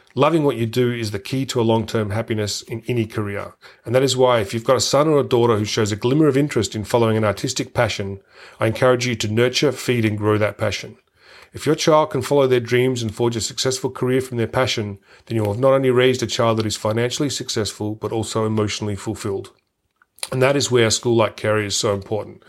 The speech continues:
in that it recognises the importance of the arts and in fostering growth in those who show artistic talent. I want to shift gears at this point and talk about the new gallery itself. Galleries such as this are extremely important to our culture and way of life.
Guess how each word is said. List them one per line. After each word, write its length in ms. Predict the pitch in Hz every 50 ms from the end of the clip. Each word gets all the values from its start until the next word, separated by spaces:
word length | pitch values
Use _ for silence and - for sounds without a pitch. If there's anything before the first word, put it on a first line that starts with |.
| - - - - - -
in 100 | - 117
that 80 | 113 107
it 40 | 107
recognises 640 | 110 127 135 123 - 120 120 120 120 117 117 113 110
the 120 | 120 110
importance 420 | 104 98 - - 127 117 113 104
of 100 | 117 101
the 100 | 101 107
arts 440 | 110 117 123 143 147 - - - - - - - - - _ _
and 60 | - 123
in 80 | 107
fostering 440 | - - 127 123 - - 120 107 101
growth 300 | 107 113 113 117 113 -
in 100 | 107 107
those 220 | 107 107 104 101
who 60 | 113 110
show 240 | - - 117 107
artistic 460 | 104 104 101 - 110 98 - 110 98 -
talent. 300 | - 107 101 101 101 - _ _ _ _ _ _ _ _ _ _ _ _ _ _ _ _ _ _ - - - - - - - - -
I 40 | -
want 160 | 131 160 180
to 60 | 175
shift 200 | - 202 175 -
gears 280 | - 139 139 139 135 131
at 60 | 123
this 140 | 131 123 117
point 320 | - - - 113 117 117
and 140 | - 120 110
talk 220 | - 135 123 - -
about 200 | 117 117 117 110
the 60 | 107
new 160 | 110 113 110
gallery 380 | 107 117 110 107 104 104 101 104
itself. 580 | 101 - - 120 104 101 - - - - - _ - - - - - - - _
Galleries 380 | - 131 147 160 156 143 123 -
such 220 | 147 139 - -
as 100 | 117 107
this 200 | 117 113 - -
are 80 | 120 110
extremely 480 | 110 - - - 135 139 143 143 131
important 400 | 120 110 - - 120 113 120 110
to 80 | - 117
our 100 | 107 104
culture 380 | - - 113 107 104 - 113
and 100 | 107 107
way 140 | 107 107 107
of 120 | 104 98 101
life. 480 | 101 101 107 117 - - - - -